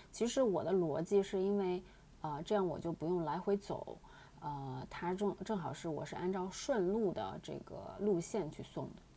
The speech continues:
然后呢，她就对我说：“嗯，你应该先送 Jeannie 的饭，而不是我的饭。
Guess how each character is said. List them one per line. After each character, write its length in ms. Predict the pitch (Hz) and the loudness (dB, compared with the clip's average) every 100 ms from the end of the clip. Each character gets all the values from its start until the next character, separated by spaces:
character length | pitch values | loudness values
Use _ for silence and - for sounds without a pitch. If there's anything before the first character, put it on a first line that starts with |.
| - - - - - - - | -20 -18 -16 -16 -18 -16 -4
然 120 | 180 | 2
后 100 | 240 | 4
呢， 140 | 277 | 4
她 200 | 247 - | 2 2
就 120 | 262 226 | 4 6
对 140 | 233 | 8
我 160 | 202 175 | 8 6
说 380 | - 220 226 - - - - - | 4 4 4 0 -16 -20 -20 -6
：“嗯， 420 | - 180 170 170 185 | 0 2 4 2 4
你 160 | 175 | 6
应 80 | 202 | 6
该 140 | 277 | 4
先 220 | 285 311 311 | 4 2 4
送 220 | 285 240 | 6 6
Jeannie 280 | 269 320 339 | 6 6 6
的 120 | 180 | 4
饭， 240 | - 147 - | 0 -6 -4
而 80 | 139 | -4
不 120 | 165 | -4
是 120 | 180 | 0
我 180 | 269 185 | 2 0
的 100 | 185 | 0
饭。 280 | 165 226 | 0 0